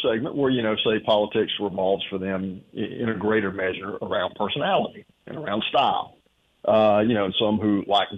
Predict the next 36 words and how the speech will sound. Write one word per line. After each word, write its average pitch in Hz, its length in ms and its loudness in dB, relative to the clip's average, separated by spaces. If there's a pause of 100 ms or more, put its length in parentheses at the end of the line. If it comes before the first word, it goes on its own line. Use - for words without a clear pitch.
the 110 60 0
issues 110 560 2
don't 92 200 -8
like 95 260 -2
the - 160 -4
style 110 480 2
or 92 200 -4
don't 104 240 -4
like 104 240 0
this 104 140 -2 (100)
particular 107 540 0 (120)
tweet 147 380 4
or, 208 300 2
you 151 100 0
know, 120 80 2
whatever. 240 460 4 (200)
And, 123 100 -4
and 135 160 0
that's 160 180 0
just - 180 -4
not 127 220 2
just, 107 160 -2 (240)
you 107 180 -8 (160)
know, 101 140 -2
relevant 101 400 0
to 90 260 -4 (300)
former 95 200 -6
President 87 360 -4
Trump, 139 320 0
but 92 80 -4
also 92 340 -2
to, 101 320 -8
you 107 100 -6
know, 98 160 -6
other - 180 0
politicians. - 640 -4